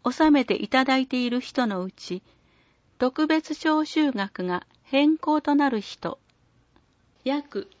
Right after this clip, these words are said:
五万人。八月分の介護保険料は、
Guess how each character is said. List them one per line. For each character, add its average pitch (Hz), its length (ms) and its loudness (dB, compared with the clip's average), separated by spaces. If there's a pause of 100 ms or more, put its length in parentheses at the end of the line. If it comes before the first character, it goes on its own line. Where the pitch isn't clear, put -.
五 220 160 -6
万 269 380 0
人。 262 280 -4 (1200)
八 262 340 0
月 311 300 2
分 294 220 4
の 277 260 2
介 285 220 2
護 294 140 2
保 294 120 2
険 277 320 2
料 185 200 0
は、 180 200 -6